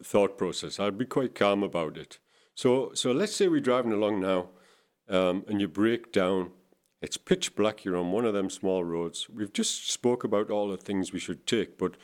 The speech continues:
what would be the process now? So, so we're going along. We suddenly come to a stop. What would be the process? What would be the first things we would do?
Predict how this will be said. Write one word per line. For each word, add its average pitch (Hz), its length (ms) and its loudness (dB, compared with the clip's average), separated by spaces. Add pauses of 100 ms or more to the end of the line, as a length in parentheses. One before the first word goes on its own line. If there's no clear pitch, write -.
(220)
what 156 200 2
would 196 160 -2
be 180 80 -2
the 131 120 2
process 104 600 0
now? 82 360 -2
So, - 320 -4
so 104 120 -6
we're 98 100 -2
going 170 200 2
along. 95 360 0 (720)
We 98 60 -10
suddenly 185 300 2
come 95 220 0
to 90 140 -2
a 85 40 -2
stop. - 440 0 (640)
What 117 220 4
would 117 160 0
be 113 100 4
the 104 120 0
process? 87 680 -2
What 107 140 0
would 98 200 -8
be 101 140 0
the 92 120 -2
first - 380 -4
things 85 260 -8
we 85 100 -6
would 78 180 -10
do? 73 200 -18